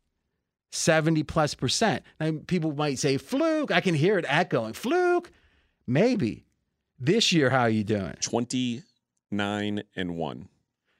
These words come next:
Speaker 1: You're not twenty-nine and one.
Speaker 2: Twenty dash nine dash one.
Speaker 1: <laughs> So what'd you do this week?
Speaker 2: Uh, three and two. My five four three all hit, and my,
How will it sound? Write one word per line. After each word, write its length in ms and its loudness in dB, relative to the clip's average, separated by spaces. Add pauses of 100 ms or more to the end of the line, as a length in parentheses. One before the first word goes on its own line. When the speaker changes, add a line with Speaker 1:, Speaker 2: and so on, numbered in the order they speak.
(120)
Speaker 1:
You're 100 2
not 280 2
twenty-nine 520 4
and 120 2
one. 240 -2
Speaker 2:
Twenty 420 -2
dash 560 0 (100)
nine 520 2
dash 420 2
one. 460 -6
Speaker 1:
<laughs> 60 -20 (120)
So 120 2
what'd 180 2
you 80 4
do 140 2
this 240 2
week? 360 -2
Speaker 2:
Uh, 320 2
three 300 -2
and 100 -2
two. 240 -4 (920)
My 120 0
five 300 0
four 240 -2
three 280 -2
all 140 2
hit, 260 -4
and 100 -6
my, 240 0